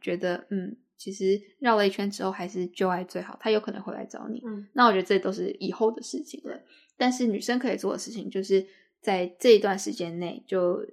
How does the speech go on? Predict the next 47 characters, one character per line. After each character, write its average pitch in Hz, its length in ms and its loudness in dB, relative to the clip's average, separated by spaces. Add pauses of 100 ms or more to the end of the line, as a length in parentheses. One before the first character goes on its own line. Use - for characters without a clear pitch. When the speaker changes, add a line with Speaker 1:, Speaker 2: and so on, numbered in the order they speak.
(160)
Speaker 1:
假 - 120 -8
如 180 60 -4
说 190 160 -2
这 196 80 -2
个 185 80 2
男 160 80 -6
生 185 100 -4
就 175 200 -2
离 170 100 -2
开 180 200 -6
了 160 120 -8
嘛， - 160 -14 (240)
Speaker 2:
嗯。 214 260 -12
Speaker 1:
那 202 320 -2 (460)
你 185 340 -6
的 214 380 2
Matthew 202 340 -4
就 196 100 -2
是 175 80 -2
要 180 140 2
你 165 120 -10
想， - 280 -10 (460)
这 262 100 4
个 233 80 8
世 226 100 -2
界 220 120 10
上 190 260 -4
有 - 280 -8
就 185 100 -6
是 175 500 -4 (160)
七 - 220 -6
十 - 420 -6
亿 196 160 -6
人 - 220 -6
口， - 260 -12 (540)
有 180 180 -4
一 185 100 -6
半 196 280 0
的 170 100 -2
人 - 400 -8 (160)
就 196 100 -10
是， 175 380 -6
是 - 140 -8
男 180 200 -4
生， 196 320 -2
Speaker 2:
嗯。 214 140 -4 (360)
Speaker 1:
你 180 520 -10